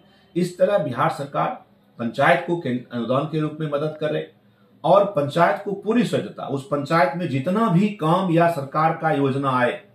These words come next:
आज देखिए प्रधानमंत्री आवास योजना आज पंचायत में आ रहा है, लेकिन पंचायत के प्रतिनिधियों को कोई अधिकार नहीं है उसको तय करने में।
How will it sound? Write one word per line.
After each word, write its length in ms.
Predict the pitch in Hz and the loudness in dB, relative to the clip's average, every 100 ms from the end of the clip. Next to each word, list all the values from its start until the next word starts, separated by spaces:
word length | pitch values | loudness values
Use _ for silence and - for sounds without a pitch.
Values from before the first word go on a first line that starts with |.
| _ _ - | _ _ -2
आज 160 | 147 | -2
देखिए 280 | 151 156 165 | 0 -2 -4
प्रधानमंत्री 640 | 160 131 151 143 139 123 139 | -4 -4 -4 -4 -6 -6 -2
आवास 320 | 123 131 127 | 0 0 -2
योजना 360 | 117 104 95 - _ _ _ - | -6 -6 -10 -16 _ _ _ -2
आज 140 | 131 | -2
पंचायत 480 | 135 131 127 135 127 | -2 -6 -4 -2 -2
में 100 | 123 | -6
आ 100 | 113 | -4
रहा 200 | 107 101 | -4 -6
है, 240 | 101 - - _ - | -8 -12 -16 _ -8
लेकिन 260 | 120 127 151 | -4 -4 -4
पंचायत 440 | 139 120 139 139 | -4 -6 -4 -4
के 60 | 135 | -6
प्रतिनिधियों 460 | 123 110 117 117 120 | -8 -10 -10 -6 -6
को 160 | 147 | -8
कोई 320 | 151 - 139 | -10 -2 -2
अधिकार 380 | 113 113 104 101 | -2 -4 -6 -6
नहीं 140 | 107 107 | -8 -6
है 120 | 131 | -6
उसको 260 | 113 - 113 | -6 -8 -10
तय 280 | - 101 - | -6 -8 -6
करने 200 | 90 92 | -10 -12
में। 160 | - | -18